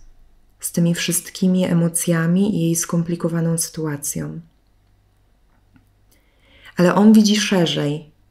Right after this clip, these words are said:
widzi też jej potrzeby, potrzebę bycia kochaną,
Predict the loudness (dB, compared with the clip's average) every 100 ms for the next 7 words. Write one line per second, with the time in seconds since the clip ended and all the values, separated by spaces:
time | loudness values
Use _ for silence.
0 | _ _ _ _ -4 -2 0 -2 -2 2
1 | 0 0 -6 -6 -2 -2 -2 -6 -6 -12
2 | _ _ _ _ _ _ _ -10 -8 -4
3 | -2 0 -2 -4 -6 -6 -6 -4 -4 -4
4 | -4 -4